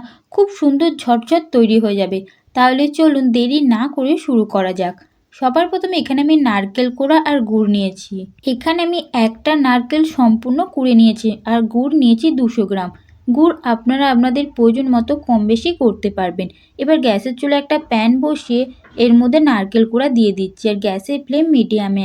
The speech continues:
আছে। এইবার এই নারকেলের মধ্যে দিয়ে দেবো গুড়। সম্পূর্ণ গুড়টা দেওয়ার পর গ্যাসের ফ্লেম আমি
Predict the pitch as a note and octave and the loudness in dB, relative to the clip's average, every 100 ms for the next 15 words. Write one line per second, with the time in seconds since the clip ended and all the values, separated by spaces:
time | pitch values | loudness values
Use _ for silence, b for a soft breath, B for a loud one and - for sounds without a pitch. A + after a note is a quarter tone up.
0 | F#3 F#3 - F#3 F#3 - _ - D4+ D#4+ | -6 -12 -10 -8 -8 -14 _ -4 0 2
1 | D#4 D4 C#4 A#3+ G3+ G#3 C4 C#4 D4 B3 | 2 2 2 2 0 -2 -2 0 2 2
2 | B3 B3+ C4 A#3 A3+ A#3 A#3+ D#4 A#3 G3+ | 2 0 -2 0 2 2 2 0 0 -4
3 | F#3+ - _ _ C#4 C4 C4 E4 F4 B3 | -6 -14 _ _ -2 0 0 -2 -2 -2
4 | B3 A#3+ D4+ B3 A3+ B3 C#4+ C#4+ C4+ A#3 | -4 0 -2 2 2 4 2 -2 0 0
5 | A3+ A3 G3 - D4 C#4+ C4+ C4+ C4+ | 2 -2 -2 -4 -6 -2 -2 0 0